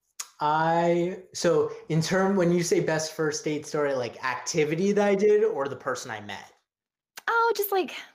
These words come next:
Speaker 2: when you look back and go, like, "Damn, that was such a good first date."
Speaker 1: I mean, so here's the thing, right? Like,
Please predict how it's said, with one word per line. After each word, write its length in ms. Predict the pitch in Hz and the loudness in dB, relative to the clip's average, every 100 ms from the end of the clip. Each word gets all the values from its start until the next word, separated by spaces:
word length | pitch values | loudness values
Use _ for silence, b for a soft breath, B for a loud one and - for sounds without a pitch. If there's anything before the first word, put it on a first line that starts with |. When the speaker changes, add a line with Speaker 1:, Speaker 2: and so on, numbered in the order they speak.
| _ _ _ - | _ _ _ -8
Speaker 2:
when 120 | 320 | -4
you 80 | 403 | -2
look 120 | 381 | -2
back 80 | 302 | -2
and 60 | |
go, 40 | 302 | -2
like, 140 | 285 | -6
"Damn, 260 | - 339 302 | -6 -6 -6
that 120 | 320 | -6
was 160 | 359 - | -8 -12
such 340 | - 214 - - | -12 -12 -12 -14
a 40 | |
good 200 | - 196 | -14 -14
first 360 | - 139 139 - | -14 -18 -18 -18
date." 420 | 101 82 - - _ _ _ _ _ _ _ _ _ _ _ _ _ b _ | -18 -18 -20 -20 _ _ _ _ _ _ _ _ _ _ _ _ _ b _
Speaker 1:
I 20 | |
mean, 240 | 185 208 202 | -2 0 0
so 120 | 220 | -2
here's 260 | 196 269 226 | 0 0 -2
the 80 | |
thing, 260 | 180 156 135 | -2 -2 -4
right? 280 | 131 147 165 | -4 -2 -2
Like, 280 | 147 - | -6 -8